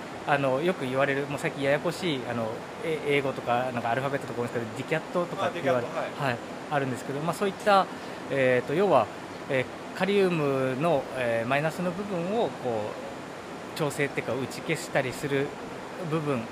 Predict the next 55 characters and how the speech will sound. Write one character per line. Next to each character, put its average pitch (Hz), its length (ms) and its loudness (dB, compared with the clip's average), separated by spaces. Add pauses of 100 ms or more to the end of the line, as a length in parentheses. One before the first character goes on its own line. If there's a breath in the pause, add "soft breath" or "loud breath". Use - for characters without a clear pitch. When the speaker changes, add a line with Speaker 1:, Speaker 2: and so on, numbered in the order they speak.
(120)
Speaker 1:
そ 170 80 0
う - 20 2
い 170 180 2
う 165 60 0 (140)
陰 165 180 0
イ 180 60 4
オ 175 80 4
ン 170 60 0
調 170 180 -2
整 175 140 0
剤 147 160 4
っ - 40 0
て - 160 -8
い 123 40 -2
う - 20 -2
の 120 80 -2
が 113 80 0
あ 113 40 0
る 113 60 0
ん 113 60 -4
で 101 60 -8
す - 40 -8
け - 80 -8
ど、 127 140 -2 (260)
そ - 120 -2
う - 20 0
い 240 40 -2
っ - 40 -12
た 262 80 2
の 269 120 4
を 165 60 2
使 - 300 -2
い 151 100 0
な 151 80 0
が 160 140 0
ら、 196 180 4 (560)
え 120 880 4
ー、 - 100 -10
対 165 140 4
処 147 120 -4
す 185 140 -2
る 202 40 2
っ 208 40 -2
て - 180 -4
い - 40 0
う 247 40 0
方 254 180 2
法 254 180 4
も、 180 180 2 (460)
え 123 60 0
ー、 - 20 0
一 110 60 -4
つ - 100 -10 (460)
あ 135 80 0
る 120 100 0